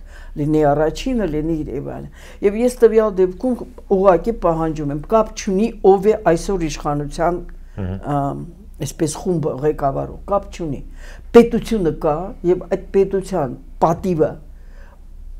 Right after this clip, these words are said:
Speaker 1: պահպանելու, պաշտպանելու համար անհրաժեշտ են, որ այդ անձի և այն մի մնացած այն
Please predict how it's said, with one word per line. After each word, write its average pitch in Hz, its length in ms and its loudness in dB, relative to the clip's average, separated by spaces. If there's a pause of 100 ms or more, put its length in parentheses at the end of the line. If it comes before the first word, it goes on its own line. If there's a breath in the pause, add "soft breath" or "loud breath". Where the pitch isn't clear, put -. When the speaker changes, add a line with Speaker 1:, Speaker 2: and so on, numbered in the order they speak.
(240)
Speaker 1:
պահպանելու, 196 800 6
պաշտպանելու 180 680 2
համար 202 360 -2
անհրաժեշտ 190 760 0
են, 220 140 2
որ 165 240 2 (360 loud breath)
այդ 190 300 6
անձի 226 400 2 (220)
և 170 280 4
այն 185 240 0
մի 180 200 0
մնացած 190 720 0 (480 loud breath)
այն 170 300 2